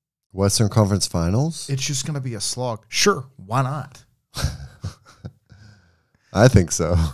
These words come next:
Speaker 2: I think these teams are all, these teams we're talking about are all so close.
Speaker 1: Yeah.
Speaker 2: They're all so, like,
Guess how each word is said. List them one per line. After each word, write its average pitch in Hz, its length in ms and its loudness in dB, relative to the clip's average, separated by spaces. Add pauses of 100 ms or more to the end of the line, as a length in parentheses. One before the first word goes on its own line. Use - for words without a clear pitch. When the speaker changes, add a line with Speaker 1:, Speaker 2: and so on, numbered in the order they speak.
(140)
Speaker 2:
I 165 180 2
think 214 200 -4
these 214 220 -6
teams 190 340 -4
are 190 140 -8 (100)
all, 151 580 0 (800)
these 147 220 0
teams 175 180 -2
we're 165 80 -8
talking 156 260 0
about 165 140 -4
are - 140 -10 (100)
all 139 200 4
so 123 200 -4
close. 110 560 -8 (220)
Speaker 1:
Yeah. 80 220 0
Speaker 2:
They're 139 180 -4 (100)
all 143 260 -4
so, 127 380 -4
like, 110 400 -4